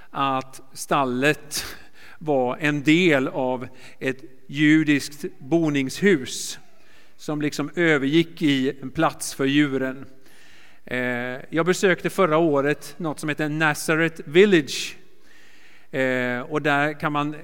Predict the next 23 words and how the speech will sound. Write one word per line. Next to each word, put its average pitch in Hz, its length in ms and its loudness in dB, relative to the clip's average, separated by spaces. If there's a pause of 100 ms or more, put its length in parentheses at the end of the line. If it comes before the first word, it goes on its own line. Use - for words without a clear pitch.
(180)
besöka 151 720 4 (320)
en 147 100 -8
rekonstru-, 160 580 0
en 160 160 0
rekonstruktion 160 1040 0
av, 127 360 -2 (460)
eh, 131 120 -2
ett, 135 500 -6
ett, 123 300 -10
eh, 131 200 -8 (560)
judiskt 143 520 2
boningshus 143 720 2
från 151 180 0
Jesu 147 320 2
tid. 135 320 0
Där 139 120 2
fanns 143 280 -6
även 135 220 2
en 135 180 -4 (260)
synagoga 139 840 0
och 147 140 0
en 147 100 -2
vinpress. 143 840 0